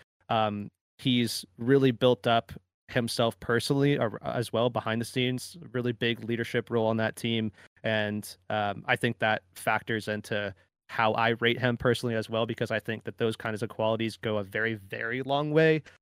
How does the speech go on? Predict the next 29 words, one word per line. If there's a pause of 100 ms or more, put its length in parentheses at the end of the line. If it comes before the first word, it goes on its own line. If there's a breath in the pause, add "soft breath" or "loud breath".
(280)
uh,
on
rosters,
i-, (100)
the
ability
to
kind
of
mesh
into
a
team
and,
and
become
part
of
a
whole
rather
than
just
an
individual, (440)
um,
in
a
system,